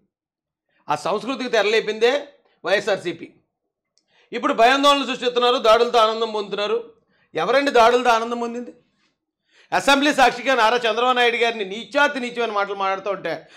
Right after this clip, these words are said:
అప్పుడు ముసుముసు నవ్వులు నవ్వుకున్నది ఎవరండి? అక్కడున్న ప్రతి తెలుగుదేశం నాయకుడి మీద ఘోరాతి ఘోరమైన పదజాలం వాడుతుంటే ఎవరండి నవ్వుతూ ఎంకరేజ్ చేసింది?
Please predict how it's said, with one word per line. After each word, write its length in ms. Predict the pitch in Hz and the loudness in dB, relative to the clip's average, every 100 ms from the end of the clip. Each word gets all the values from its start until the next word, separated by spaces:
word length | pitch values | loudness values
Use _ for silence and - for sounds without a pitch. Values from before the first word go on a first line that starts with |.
| - | -2
అప్పుడు 240 | 185 294 262 | -2 0 -4
ముసుముసు 360 | 214 226 254 | -4 -6 -4
నవ్వులు 240 | 269 269 247 | 0 0 0
నవ్వుకున్నది 380 | 233 233 240 | -2 -2 -2
ఎవరండి? 440 | 226 220 240 508 - _ _ _ _ _ _ _ _ _ - | 0 0 -4 -6 -10 _ _ _ _ _ _ _ _ _ -4
అక్కడున్న 400 | 185 269 277 294 | 0 2 2 2
ప్రతి 680 | 285 240 247 277 233 - - | 2 0 2 0 0 -4 -4
తెలుగుదేశం 420 | 226 269 294 294 | -2 2 2 2
నాయకుడి 320 | 285 269 277 277 | 4 2 2 0
మీద 160 | 269 254 214 - - - | 4 4 4 0 -16 -2
ఘోరాతి 380 | 180 269 302 277 | 2 6 4 4
ఘోరమైన 340 | 262 262 254 | 2 4 0
పదజాలం 500 | 233 214 233 262 247 | -2 -2 2 2 4
వాడుతుంటే 720 | 226 226 220 214 202 165 - _ | 2 2 -2 0 0 0 -6 _
ఎవరండి 400 | 156 185 254 269 | -6 -2 -2 0
నవ్వుతూ 300 | 247 208 214 | -2 -2 -2
ఎంకరేజ్ 380 | 226 202 233 233 | -2 -2 -6 -6
చేసింది? 420 | 226 190 247 302 | -10 -12 -14 -14